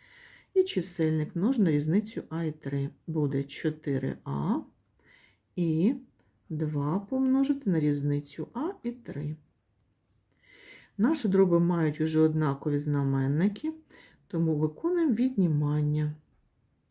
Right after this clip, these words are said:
Переписали знаменник. Віднімаємо чисельники. Чотири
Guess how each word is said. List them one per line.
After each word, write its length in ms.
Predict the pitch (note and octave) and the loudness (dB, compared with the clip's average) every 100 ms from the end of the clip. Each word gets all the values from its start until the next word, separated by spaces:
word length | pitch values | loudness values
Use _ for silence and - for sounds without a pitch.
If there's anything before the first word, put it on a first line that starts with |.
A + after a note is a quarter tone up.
| _ _ _ - _ _ | _ _ _ -20 _ _
Переписали 920 | F3+ E3+ D#3 D#3 C#3+ - C#3+ C#3 C3+ | 2 4 2 0 -4 -4 -2 0 0
знаменник. 1000 | B2+ C#3 A#2 B2+ C3+ D#3 G#3+ C#4+ D#4+ - _ _ _ _ _ _ _ _ _ | -2 -2 -2 -2 -2 2 2 2 -2 -10 _ _ _ _ _ _ _ _ _
Віднімаємо 800 | D#3+ E3+ D#3 D3+ D#3+ A3+ C#4+ C4+ | 0 2 2 2 4 4 4 0
чисельники. 1000 | C4+ - F#3 - D3+ C#3+ C#3+ C#3+ D3 - | -2 -6 -6 -4 -2 0 0 -2 -6 -12
Чотири 600 | D#3 - D#3+ - D3+ D3 | -12 -10 -12 -4 -2 -2